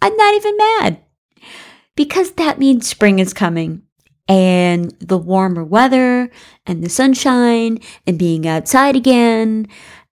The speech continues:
And your girl cannot be happier about all of that because winter's hard in Iowa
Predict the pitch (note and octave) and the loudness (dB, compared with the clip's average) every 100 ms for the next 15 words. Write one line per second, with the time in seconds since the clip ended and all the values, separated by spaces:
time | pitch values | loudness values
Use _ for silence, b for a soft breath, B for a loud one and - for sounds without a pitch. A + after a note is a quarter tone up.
0 | - G3+ F#3 F3+ - _ _ _ _ _ | 2 2 2 -2 -10 _ _ _ _ _
1 | _ _ F3 G#3+ G#3+ A#3+ A#3+ A#3+ C4 _ | _ _ 0 0 2 4 4 2 -4 _
2 | - A3+ G3 F#3+ F#3+ - - G3+ G3 F#3+ | -8 -4 -2 -2 -6 -14 -4 2 2 2
3 | - F3+ E3+ E3+ E3+ - - - - - | 0 -2 0 -2 -4 -6 -8 -10 -12 -6
4 | F3 D#3+ D#3 - _ F3 E3 E3 D#3+ - | -2 -2 -2 -8 _ -6 -4 -2 -4 -6
5 | - E3 D#3+ D3+ - - D#3+ D#3 - - | -2 0 0 -4 -10 -14 -8 -6 -8 -12
6 | - - _ - - F#3+ F3+ E3 - - | -16 -16 _ -20 -4 0 0 -2 -8 -16
7 | B B B B B B F#3 B3 A4 - | B B B B B B 2 4 4 2
8 | F3 F3 G3 F#3 - F3+ E3 E3+ E3 D#3+ | 2 4 4 -2 -4 -4 0 2 2 2
9 | D#3+ D#3 | 0 -2